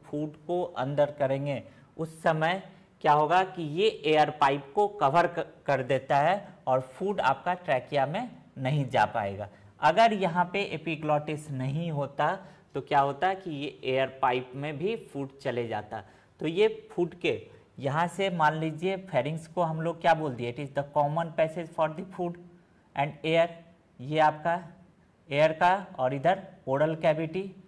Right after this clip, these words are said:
अब इसका कॉमन पैसेज हो गया है। अगर यहाँ पे एपिग्लॉटिस नहीं होता तो फूड क्या होता? हमारे एयर पाइप में भी जाता। तो जिस समय हम लोग swallowing करते हैं उस समय क्या होगा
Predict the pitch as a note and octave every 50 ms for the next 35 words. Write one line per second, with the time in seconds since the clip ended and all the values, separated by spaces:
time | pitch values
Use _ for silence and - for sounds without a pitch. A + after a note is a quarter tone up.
0 | - _ _ _ _ - - D3+ D#3 E3+ D#3+ - - F#3 F3+ F3+ - D#3+ D#3 D#3
1 | D#3+ D#3+ D#3+ D#3 D3 C3 - - B2+ A2 A#2 G#2+ G#2+ G#2 G2+ G#2 G2+ G#2 G#2 -
2 | - - - _ _ _ _ - C#3 D3 F#3+ A3 A3+ A3 G3+ F#3+ F3 E3 F3 E3
3 | E3+ F3+ E3 D#3 E3 E3 D3+ C#3+ D3 C#3+ C#3+ C#3+ D3+ C#3+ D3 - C3+ C3 C3+ C#3
4 | C3+ B2+ B2 A#2+ B2+ D3+ D#3+ E3+ - F#3+ E3 - - - D3+ C#3+ D3+ - D3+ C#3+
5 | C3+ C3 C3 - F3+ G3 F#3+ E3 C3+ B2+ B2+ D3 F3 - - C3 B2+ B2+ B2+ B2+
6 | - - A#2+ A#2 A#2 - - B2+ B2 B2 A#2 B2 D3+ D#3 D3 C3 G#2 G2 - -
7 | G#2+ G2+ - - - - - - _ _ _ _ _ _ - - A#2+ A#2+ D3 D3
8 | D3+ - F3+ E3+ F3+ F3 E3+ E3 E3 E3+ F3 F3 F3 - E3+ C#3+ C#3 C#3+ D3+ E3+
9 | F3+ F3+ E3+ - D#3 D#3 D3 D3+ - F3+ F3+ F#3 F3 D3 C3+ - - D#3 D3 D3+
10 | D3+ D3 D3 D3 C#3+ C#3+ D3 D3+ D3 F3